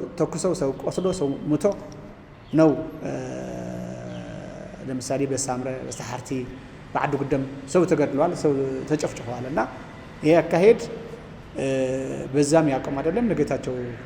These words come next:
እ፣ ረዳም የግድያ ሙከራ ወይም የእገታ ሙከራ፣ አ፣ ነበረው። ስለዚህ ግልጽ የሆነ ወታደራዊ እንቅስቃሴ ያለው ነው።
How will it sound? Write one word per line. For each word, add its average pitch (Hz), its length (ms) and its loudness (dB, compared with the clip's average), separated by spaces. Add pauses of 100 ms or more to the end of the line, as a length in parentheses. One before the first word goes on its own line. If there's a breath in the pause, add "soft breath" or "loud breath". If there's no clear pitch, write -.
(160)
እ፣ 139 100 -8 (300)
ረዳም 135 340 -2 (360)
የግድያ 123 720 -4 (600)
ሙከራ 135 260 -4
ወይም 143 180 2
የእገታ 147 460 2
ሙከራ፣ 127 280 -6 (360)
አ፣ - 100 -10 (180)
ነበረው። 151 360 2 (200)
ስለዚህ 220 340 0 (160)
ግልጽ 190 300 4
የሆነ 160 200 4
ወታደራዊ 135 400 0
እንቅስቃሴ - 460 -6 (600)
ያለው 135 320 4
ነው። 220 140 4